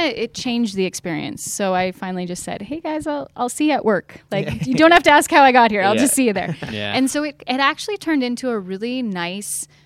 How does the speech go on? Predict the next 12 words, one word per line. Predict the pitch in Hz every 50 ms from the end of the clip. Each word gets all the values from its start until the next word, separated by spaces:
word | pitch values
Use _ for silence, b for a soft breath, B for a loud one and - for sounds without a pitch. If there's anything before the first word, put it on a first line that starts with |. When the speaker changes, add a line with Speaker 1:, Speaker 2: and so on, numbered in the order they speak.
| b b -
Speaker 1:
w-, | 185 180 175 165 175 - -
like, | 208 202 196 - - - _ _ _ _ - _
just | _ - 277 311 - - - _ _ _ _ _ _ -
kind | 220 262 285 277
of | 202
thinking | - - - 202 202 - 240 233 220
time | - - 180 170 170
for | - 190
me. | 185 -
I | 214
love | 226 233 226 226 202
driving. | - 165 143 143 - 160 185 214 226